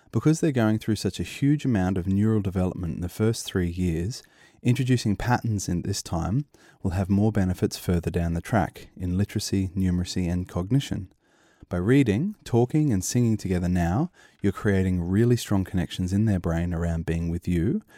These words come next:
which is their primary motivation in the early years, and songs, sounds, and patterns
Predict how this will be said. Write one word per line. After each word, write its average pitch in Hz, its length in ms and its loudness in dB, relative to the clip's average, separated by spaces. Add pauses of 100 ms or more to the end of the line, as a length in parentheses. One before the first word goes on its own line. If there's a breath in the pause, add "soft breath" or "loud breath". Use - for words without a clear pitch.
(120 loud breath)
which - 160 -4
is 85 100 0
their 92 140 0
primary 104 360 2
motivation 87 640 0
in 85 120 0
the 85 100 -2
early 82 240 -2
years, 92 480 -2 (560 loud breath)
and 92 180 -2
songs, 76 680 -2
sounds, 85 600 -2
and 87 160 -8
patterns - 600 -4